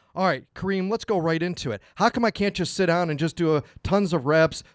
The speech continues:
push-ups, right? I was taught to do push-ups and sit-ups to get in shape. I was taught to, you know, if I wanna get strong, to do bench pressing and stuff.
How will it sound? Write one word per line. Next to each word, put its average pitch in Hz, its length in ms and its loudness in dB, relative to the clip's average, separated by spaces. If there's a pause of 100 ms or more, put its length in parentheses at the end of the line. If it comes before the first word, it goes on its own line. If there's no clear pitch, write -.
push-ups, 185 720 0
right? 165 240 2
I 151 80 2
was 131 120 0
taught 185 260 2
to 156 40 -10
do 147 140 -2
push-ups 202 480 -4
and 120 120 -8
sit-ups 196 440 -4
to 185 80 -6
get 180 180 -4
in 170 80 -6
shape. 170 320 -4 (220)
I 131 80 0
was 131 100 0
taught 165 240 0
to, 139 160 -2 (220)
you 147 80 -6
know, 147 100 0
if 135 100 -2
I 147 60 -2
wanna 143 220 -2
get 120 140 -6
strong, 175 340 -2
to 131 140 -12
do 123 120 -4
bench 190 320 -2
pressing 185 320 -4
and 165 100 -8
stuff. 175 280 -2